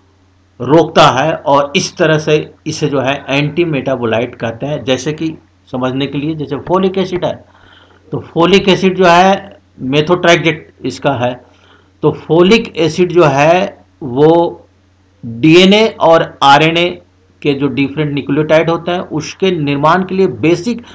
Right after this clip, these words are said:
उसमें जो स्ट्रक्चर होता है प्यूरिन और pyrimidine होता है। तो ये जो है प्यूरिन और pyrimidine के निर्माण के बायोसिंथेसिस के लिए जो है फोलिक एसिड की आवश्यकता होती है।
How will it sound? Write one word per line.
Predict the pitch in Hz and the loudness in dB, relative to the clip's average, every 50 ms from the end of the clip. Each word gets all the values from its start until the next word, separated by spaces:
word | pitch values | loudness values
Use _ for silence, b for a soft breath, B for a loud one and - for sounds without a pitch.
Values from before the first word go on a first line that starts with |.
| B B B | B B B
उसमें | 170 156 170 180 180 | -8 -4 -2 -2 0
जो | 165 180 175 | 2 2 2
स्ट्रक्चर | 151 - 165 151 156 - - 156 | 2 0 -2 -4 -2 -2 -2 0
होता | 156 151 147 143 151 160 | 0 0 0 2 2 0
है | 170 | 0
प्यूरिन | 160 - - 156 156 156 160 165 185 190 185 - | 0 -4 -6 0 2 2 4 4 2 2 0 -2
और | - - 131 131 - | -2 -4 -6 -2 -2
pyrimidine | 151 143 147 151 156 160 180 220 233 226 196 185 | -2 -2 0 0 0 2 2 2 2 2 0 -2
होता | 165 - - 110 104 | -4 -4 -6 -6 -8
है। | - - - _ _ _ b b b b b b b b b b b b - | -8 -10 -14 _ _ _ b b b b b b b b b b b b 2
तो | 151 147 151 156 170 160 | 6 6 6 6 6 4
ये | 160 131 139 175 190 | 0 2 4 4 4
जो | 185 196 | 6 6
है | 185 185 196 202 202 - | 6 6 6 4 2 0
प्यूरिन | 175 170 170 180 196 196 196 | -2 0 2 2 2 2 2
और | 185 196 | 0 2
pyrimidine | 190 175 175 175 175 175 175 185 190 190 185 185 | 2 2 2 2 2 2 2 4 2 2 0 0
के | - 190 196 196 - - - - _ _ - | 0 0 0 0 -2 -6 -14 -20 _ _ -8
निर्माण | 151 135 135 147 147 151 151 165 190 208 202 | -4 -2 0 0 2 2 4 4 4 4 2
के | 180 - 185 | 0 -2 -2
बायोसिंथेसिस | 156 143 135 143 160 156 151 170 165 156 160 156 160 202 - | 2 4 4 4 4 4 2 -2 -6 -6 -8 -8 -6 -8 -8
के | 156 - 180 170 | -4 -4 -2 0
लिए | 170 175 170 | 2 0 2
जो | 165 165 | 2 2
है | 156 165 165 165 | 0 0 0 -2
फोलिक | - 170 175 180 196 185 190 | 0 0 2 2 2 0 -2
एसिड | 180 190 190 196 | -4 -6 -4 -2
की | 202 | -2
आवश्यकता | 190 185 - 202 190 - 214 | -2 -2 -2 -6 -4 0 0
होती | 190 190 208 202 - 202 | 2 2 0 0 -2 -4
है। | 165 - - - | -4 -4 -4 -8